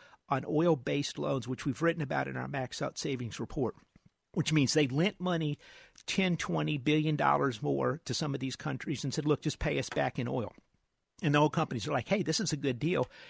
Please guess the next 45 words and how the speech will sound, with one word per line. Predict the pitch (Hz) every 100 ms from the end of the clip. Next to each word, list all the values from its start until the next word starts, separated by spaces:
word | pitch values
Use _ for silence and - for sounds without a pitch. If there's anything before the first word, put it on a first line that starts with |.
| - -
At | 127
a |
hundred | 117 180 160
and | 135
five | 170 151 135
dollar | 143 131 131
oil, | 160 170
we'll | 143 156
just | 151 -
use | 147 127
so | -
many | 147 143
barrels | 135 131 127 -
of | 123
oil. | 160 180 160 143 - -
We've | 143
got | 151 139
all | 131
this | 127 -
money | 190 240 127
to | 113
spend. | - 110 110
What | 110 147
a | 151
deal." | 170 170 -
Well, | 156 147 135 - _ _
when | 156 156
oil | 156 196
went | 180 175 -
to | 147 _ _ _
twenty-seven, | - - 202 170 151 180 160 160
went | 151
to | 147
thirty | - 175 151
dollars, | 160 165 147
they | 165
had | 156
to | 139
spend | - 143 131
three | - 175 170
times, | - 170 151 131
three | - 175 180
times | - 151 139
their | 139
production, | - 131 135 180 - 117